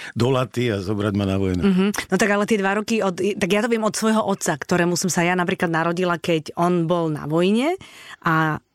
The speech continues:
Speaker 2: bol tam štyri mesiace, keď som sa ja narodila, takže on keď sa vrátil z vojny, tak ja som ho volala Ujo prvé mesiace, lebo som
Speaker 1: No.
Speaker 2: mal rok a pol, som ho nepoznala vlastne.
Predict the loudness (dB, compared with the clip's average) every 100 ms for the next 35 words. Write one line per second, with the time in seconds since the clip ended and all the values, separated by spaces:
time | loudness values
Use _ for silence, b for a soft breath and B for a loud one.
0 | _ _ 0 0 2 0 0 -4 -2 0
1 | 2 0 0 -2 -2 -4 -2 0 2 2
2 | 2 0 0 0 0 -2 0 0 -2 0
3 | 0 0 0 0 0 0 2 2 0 0
4 | -2 2 2 2 2 0 2 0 0 -4
5 | -2 -2 0 -2 -4 -4 -2 0 2 2
6 | 0 0 0 0 0 0 0 2 0 0
7 | 0 2 2 0 0 0 -2